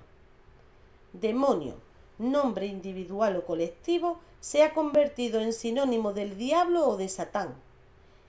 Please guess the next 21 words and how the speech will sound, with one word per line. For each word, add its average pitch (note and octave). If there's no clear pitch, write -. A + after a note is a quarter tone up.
encarnación A3
del B3
mal. G3
Había G3
que F#3
combatirlo F3+
allí F#3
donde D#4+
se A#3+
manifestara. E3+
Así F#3
se G#3
justificaron G3
persecuciones D4+
y A3+
asesinatos. E3+
Existían A3+
los D4
exorcistas A#3
de C#4+
profesión, G3+